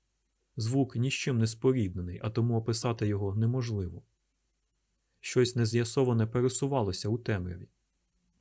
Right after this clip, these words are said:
Саму землю судомило від холоду.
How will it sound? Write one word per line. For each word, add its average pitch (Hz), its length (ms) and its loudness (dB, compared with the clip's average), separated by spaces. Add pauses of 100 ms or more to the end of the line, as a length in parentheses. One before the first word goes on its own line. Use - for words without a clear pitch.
(140)
Саму 127 320 -2
землю 98 520 -2
судомило 101 540 0
від 117 160 -4
холоду. 87 480 -4